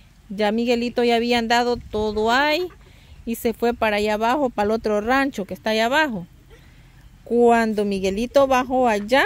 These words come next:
el Tunquito cruzó aquí más arriba, más arriba. Y Miguel bajó más hasta allá abajo.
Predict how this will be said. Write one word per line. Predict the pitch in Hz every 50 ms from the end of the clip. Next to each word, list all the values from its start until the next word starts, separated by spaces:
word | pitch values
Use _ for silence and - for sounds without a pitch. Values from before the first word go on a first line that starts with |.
| 494 494 - - - - - - - - - - - - - - - - - - - -
el | 247 262 254 247 240 -
Tunquito | - 240 226 226 - - 247 269 294 - - 330 415 370 - - - - - - - - - - - -
cruzó | - 247 233 233 226 - - 269 262 285 294 277 - - - - - - - - - -
aquí | - 196 196 208 - - - 277 302
más | 302 294 294 254
arriba, | 269 247 247 269 320 359 294 226 196 170
más | 180 196 226 302
arriba. | 254 247 254 269 285 277 226 175 151 135 160 - - -
Y | 202 214
Miguel | 214 220 226 240 247 262 269 254
bajó | 233 220 240 240 233 247
más | 254 262 277 277 277 277 262
hasta | 226 220 - - 208
allá | 202 202 208
abajo. | 208 214 208 196 196 180 160